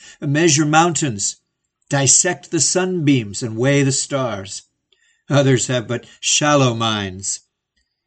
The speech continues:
You may educate and educate, but can never make them great. You cannot improve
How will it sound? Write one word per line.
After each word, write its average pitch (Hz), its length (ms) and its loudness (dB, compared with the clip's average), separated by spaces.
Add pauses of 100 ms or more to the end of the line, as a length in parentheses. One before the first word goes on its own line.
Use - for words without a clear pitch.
(140)
You 117 280 -6
may 107 220 -6
educate 131 600 0
and 131 140 0
educate, 131 580 -2 (440)
but 127 120 0
can 135 160 0
never 135 240 0
make 139 280 0
them 139 180 -2
great. 143 460 0 (1200)
You 127 140 -4
cannot 139 260 2
improve 143 640 2